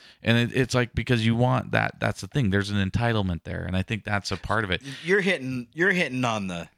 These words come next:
Speaker 2: that's one of the things right there.
Speaker 1: Huge. And the thing is, like, I mean, when you're talking to, like, my kids, I don't want them to be con-, perceived as that, 'cause they,
Speaker 2: Right.
Speaker 1: they, they can't be that guy right now. They don't have a B M W. They're not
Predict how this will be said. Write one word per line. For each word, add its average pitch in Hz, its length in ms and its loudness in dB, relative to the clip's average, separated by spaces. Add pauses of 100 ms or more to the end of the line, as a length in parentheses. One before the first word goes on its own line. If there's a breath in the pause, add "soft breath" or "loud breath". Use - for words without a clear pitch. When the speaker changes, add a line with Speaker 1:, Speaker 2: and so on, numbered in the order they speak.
(240)
Speaker 2:
that's 139 280 2
one 127 160 2
of 107 100 -4
the 90 60 -10
things 117 260 -2
right 87 120 -4
there. 120 100 2
Speaker 1:
Huge. 302 360 0
And 165 180 2
the 196 60 2
thing 220 220 0
is, 262 140 -2
like, 165 160 -2
I - 20 0
mean, 156 220 0
when 156 100 0
you're 151 100 -2
talking 165 340 -4
to, 135 40 -2
like, 117 180 -2
my 110 240 0
kids, 147 520 -4 (300)
I 170 80 -2
don't 190 160 -2
want 156 280 -2
them 160 140 -4
to 131 80 -4
be 117 200 -2
con-, - 280 -10
perceived 170 460 -2
as 87 40 -12
that, - 200 -10
'cause 117 120 -12
they, 143 100 2
Speaker 2:
Right. 85 200 -10
Speaker 1:
they, 113 180 -2 (320 soft breath)
they 110 100 0
can't 131 320 0
be 90 100 -4
that 82 200 -4
guy 85 180 -4
right 87 160 -2
now. 87 180 0
They 113 120 2
don't 139 200 2
have 107 120 2
a 90 60 -4
B 87 160 0
M 85 100 2
W. 90 380 -4 (300 loud breath)
They're 101 120 2
not 120 320 0